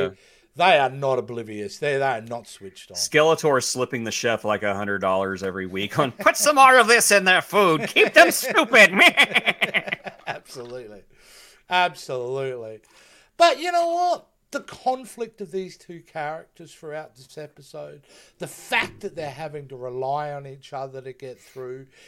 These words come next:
Speaker 2: is to me different enough in a He-Man show to keep me interested.
Speaker 1: Yes.
Speaker 2: Even though we said it's the most formulaic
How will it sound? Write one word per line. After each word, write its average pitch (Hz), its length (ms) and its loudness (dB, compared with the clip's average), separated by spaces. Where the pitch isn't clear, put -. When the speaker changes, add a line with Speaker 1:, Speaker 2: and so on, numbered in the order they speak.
Speaker 2:
is 339 420 -2
to - 140 -10
me 233 240 -8
different 202 400 -6
enough 139 600 -10
in 160 120 -12
a 139 80 -10
He-Man 147 720 -16
show 101 400 -16
to 98 120 -20
keep - 280 -20
me 98 160 -20
interested. - 580 -20
Speaker 1:
Yes. 107 380 -12
Speaker 2:
Even 302 220 -10
though 285 140 0
we 269 100 -10
said 226 240 -8
it's 202 100 -20
the 202 60 -14
most 180 260 -12
formulaic 180 520 -10